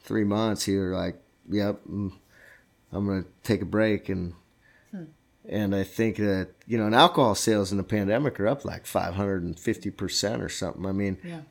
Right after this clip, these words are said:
Speaker 1: it's unbelievable the amount of anesthesia, anesthesia, is that even a word?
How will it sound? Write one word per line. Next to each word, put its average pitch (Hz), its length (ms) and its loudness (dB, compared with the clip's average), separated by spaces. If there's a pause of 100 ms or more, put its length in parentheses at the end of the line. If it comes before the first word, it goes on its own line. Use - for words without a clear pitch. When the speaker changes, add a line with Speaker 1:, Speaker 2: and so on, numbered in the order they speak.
(100)
Speaker 1:
it's - 240 0
unbelievable 98 920 0
the 101 120 -2
amount 95 300 0
of 92 120 -4
anesthesia, 95 800 -2 (100)
anesthesia, 101 760 -4
is 104 140 -4
that 101 140 2
even 107 180 -2
a 107 60 -2
word? 117 240 -2